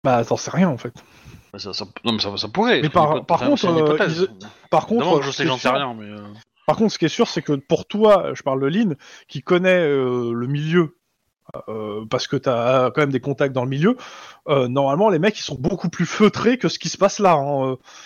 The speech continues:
Speaker 1: Euh, là, euh, leur, leur, leur
Speaker 2: Mais tu
Speaker 1: affaire,
Speaker 2: sais
Speaker 1: elle va, elle va, elle va partir en couille parce que juste,
Speaker 2: Ouais,
Speaker 1: ils
Speaker 2: mais
Speaker 1: sont
Speaker 2: ça,
Speaker 1: visibles,
Speaker 2: ça,
Speaker 1: quoi.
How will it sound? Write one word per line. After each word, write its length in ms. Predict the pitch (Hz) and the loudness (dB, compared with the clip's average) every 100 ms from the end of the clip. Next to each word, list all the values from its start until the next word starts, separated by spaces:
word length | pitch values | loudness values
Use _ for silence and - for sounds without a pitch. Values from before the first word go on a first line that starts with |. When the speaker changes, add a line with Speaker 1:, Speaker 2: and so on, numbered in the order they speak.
| - - _ _ - | -20 -20 _ _ -8
Speaker 1:
Euh, 120 | 120 | 0
là, 260 | 170 220 208 | 4 6 6
euh, 1120 | 160 143 139 135 131 127 123 123 123 123 120 | 4 2 0 0 0 0 -2 -2 0 0 0
leur, 300 | 135 135 123 | 0 0 0
leur, 240 | 131 123 | 0 0
leur 140 | 120 117 | -2 -4
Speaker 2:
Mais 80 | 135 | 0
tu 60 | |
Speaker 1:
affaire, 40 | 254 | 2
Speaker 2:
sais 40 | 196 | 4
Speaker 1:
elle 60 | |
va, 160 | 160 175 165 147 | 4 2 -4 -8
elle 60 | 156 | 0
va, 360 | 165 147 151 151 | 0 2 0 0
elle 60 | |
va 100 | 143 | 2
partir 320 | 143 160 - 143 | 0 0 -2 -4
en 120 | 151 | -4
couille 280 | - 294 233 | 0 0 2
parce 240 | 156 - | -2 0
que 380 | 170 151 143 139 | 0 2 0 -2
juste, 460 | 127 - - 151 | -6 -8 -8 2
Speaker 2:
Ouais, 100 | 196 214 | 4 4
Speaker 1:
ils 20 | |
Speaker 2:
mais 60 | 190 | 2
Speaker 1:
sont 60 | 180 | -2
Speaker 2:
ça, 40 | |
Speaker 1:
visibles, 220 | 240 254 | -2 0
Speaker 2:
ça, 60 | 175 | -2
Speaker 1:
quoi. 160 | 156 | -2